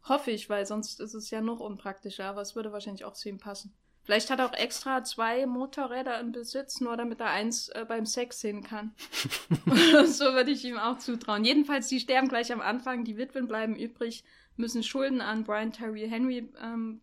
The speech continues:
Speaker 1: begleichen, der gleichermaßen Gangsterboss wie angehender Politiker ist.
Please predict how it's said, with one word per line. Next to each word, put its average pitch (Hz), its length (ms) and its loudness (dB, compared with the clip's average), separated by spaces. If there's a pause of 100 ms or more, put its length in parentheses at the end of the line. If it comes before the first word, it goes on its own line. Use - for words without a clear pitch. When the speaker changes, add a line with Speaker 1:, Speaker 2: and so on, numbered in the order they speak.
Speaker 1:
begleichen, 214 720 -4
der 214 180 -4
gleichermaßen 214 720 -6
Gangsterboss 214 720 -8
wie 208 80 -14
angehender 214 380 -6
Politiker 233 520 -10
ist. 208 220 -12